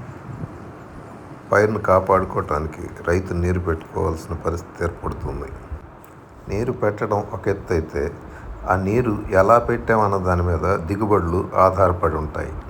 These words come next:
బోదెలతో నీళ్లు పెట్టే ఈ విధానంలో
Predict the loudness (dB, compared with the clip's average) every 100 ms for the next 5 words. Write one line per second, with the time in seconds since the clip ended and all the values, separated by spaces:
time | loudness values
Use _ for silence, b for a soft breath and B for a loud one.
0 | -16 -18 -18 B B B -18 -20 -6 4
1 | 6 6 2 2 2 2 0 -2 0 -2
2 | 0 -2 -2 -4 -2 0 2 2 0 -2
3 | 0 0 -2